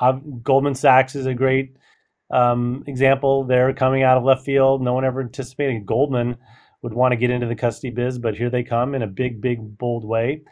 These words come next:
You've got Apex, another technology-enabled platform that was the custodian for all the, uh, online brokerages and platforms. They are coming big and strong into the space. You've got, you know, some new players who are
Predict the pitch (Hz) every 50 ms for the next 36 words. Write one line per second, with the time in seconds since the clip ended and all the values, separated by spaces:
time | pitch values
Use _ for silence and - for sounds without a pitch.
0 | _ _ _ _ _ _ _ - 123 123 120 120 - - 131 120 117 120 123 139
1 | 139 - 139 139 151 165 - - - - 139 123 123 127 135 135 143 143 139 139
2 | 131 127 - - 127 131 143 135 131 135 139 135 123 139 135 131 131 131 135 123
3 | 135 131 127 - 135 131 131 131 139 139 139 139 139 131 123 113 - - 123 123
4 | 123 123 117 107 120 113 - - - 139 131 131 139 131 - 120 117 117 120 127
5 | 135 139 143 143 127 135 135 131 123 127 - _ _ _ _ _ _ _ _ _
6 | - 127 117 117 120 - 143 135 143 151 143 139 135 135 139 139 143 139 135 131
7 | - _ _ - 139 147 143 143 147 131 143 139 131 139 131 127 135 139 135 131
8 | 135 - 143 139 143 147 151 156 156 - - 123 113 107 117 123 123 127 135 139
9 | 139 143 156 160 143 131 135 139 135 - 139 135 139 139 135 123 131 139 139 131
10 | 139 135 131 - - 143 139 143 143 143 143 127 135 127 135 131 - - 147 139
11 | 147 151 143 - _ _ _ _ _ _ _ _ _ _ - 135 131 123 120 147
12 | 139 127 127 127 143 143 135 131 127 123 - - 123 120 123 135 143 151 147 -
13 | 156 151 151 151 147 151 160 165 156 - - - - 151 143 139 127 113